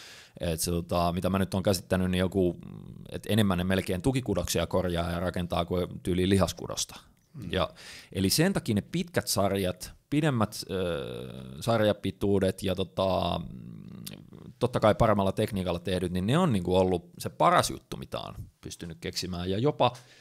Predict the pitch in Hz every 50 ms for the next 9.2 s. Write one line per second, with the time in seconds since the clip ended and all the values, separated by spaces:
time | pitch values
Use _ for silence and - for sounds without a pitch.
0 | - - - - - - - - - - 151 165 143 117 107 95 98 98 123 131
1 | 123 - - 107 95 110 113 107 101 98 92 98 - - 101 107 120 - - 101
2 | 98 104 113 107 113 113 107 98 113 110 - 156 160 165 - - - 107 98 92
3 | 92 92 92 92 95 95 98 98 - - 185 190 160 127 107 95 85 80 82 82
4 | 87 90 85 85 82 85 80 78 78 - - - 87 85 76 - 98 92 - 98
5 | - - 120 120 - - - 87 85 82 87 - - - - 69 - - 82 78
6 | 78 58 69 69 - - - 92 95 92 143 151 160 127 - 107 - - 139 156
7 | 180 175 - - 180 - - - 113 113 139 143 135 - - 110 107 107 - 101
8 | 92 85 - - 92 - - - 117 117 107 107 - 98 98 98 98 98 95 -
9 | 107 101 95